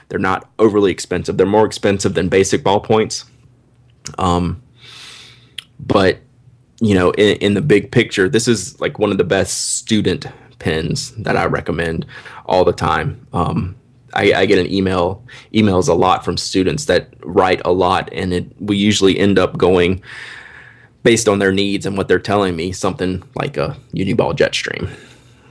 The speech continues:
So then the last item on the list, and I almost didn't include it because it's a completely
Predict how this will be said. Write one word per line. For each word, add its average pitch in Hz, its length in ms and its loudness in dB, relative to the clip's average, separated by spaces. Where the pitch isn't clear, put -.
So - 140 2
then 139 100 6
the 123 120 6
last 131 340 4
item 92 200 -2
on 90 100 -6
the 78 80 -8
list, 85 420 -6
and 98 100 -4
I 98 100 0
almost 147 360 2
didn't 110 160 2
include 92 320 -4
it - 120 -14
because 98 320 -8
it's 113 140 -2
a 110 60 0
completely 95 680 -2